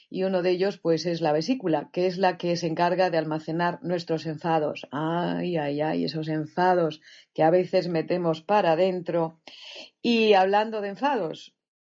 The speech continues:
y hablando de cómo no tenerlos hacia adentro y sacarlos bien, eh, si buscáis en mi canal de YouTube, ahí hay un programa de televisión de hace muchos, muchos años que hacíamos en Ibiza,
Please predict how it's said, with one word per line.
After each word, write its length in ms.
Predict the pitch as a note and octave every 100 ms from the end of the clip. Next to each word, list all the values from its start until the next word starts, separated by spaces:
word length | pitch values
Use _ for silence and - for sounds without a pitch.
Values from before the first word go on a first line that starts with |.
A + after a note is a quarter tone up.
| -
y 120 | D#3
hablando 440 | D#3 D#3+ E3 D#3+
de 300 | D3+ D#3+ - -
cómo 580 | F#3+ G3 G3 G3+ F#3+ -
no 320 | E3+ F3+ F3
tenerlos 480 | E3+ E3+ F3+ F#3 F#3+
hacia 220 | F#3 G3
adentro 260 | F#3+ F#3+
y 40 | F#3+
sacarlos 520 | D#3+ D3+ E3+ E3+ D3+
bien, 280 | F#3 E3+ - - - - - _
eh, 320 | F#3 F#3+ F#3+
si 120 | F#3 G3
buscáis 400 | F#3 A#3+ C4+ B3
en 100 | A3
mi 100 | E3+
canal 320 | E3 F3+ G3
de 120 | A3+
YouTube, 420 | A#3+ A#3+ C4 - _ _ - _ -
ahí 260 | E3+ G3
hay 160 | F#3+ G3
un 140 | G3
programa 440 | F3+ F3+ F3+ F#3 F3
de 100 | E3
televisión 440 | E3+ E3+ E3 F#3+
de 60 | E3+
hace 140 | E3+
muchos, 320 | F3+ A3 A3
muchos 260 | A3+ A3 G#3
años 400 | G#3+ G#3 G3 G3+
que 120 | -
hacíamos 540 | D#3 F3 F3 F3 E3+ E3+
en 180 | D#3
Ibiza, 520 | D3+ E3 E3+ E3+ D#3